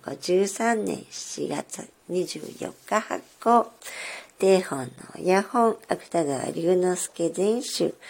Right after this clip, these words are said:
第九巻、千九百三十五。昭和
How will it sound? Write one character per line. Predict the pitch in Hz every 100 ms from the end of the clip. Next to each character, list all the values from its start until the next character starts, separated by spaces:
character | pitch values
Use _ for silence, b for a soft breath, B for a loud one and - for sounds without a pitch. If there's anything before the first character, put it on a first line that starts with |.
| B B B -
第 | 139 131 -
九 | - 165 233
巻、 | - 156 - -
千 | - 196 165 143
九 | - 175
百 | 170 143 -
三 | - 190 185 170
十 | 143 - 165 -
五。 | 214 - - B B B B -
昭 | -
和 | 135 139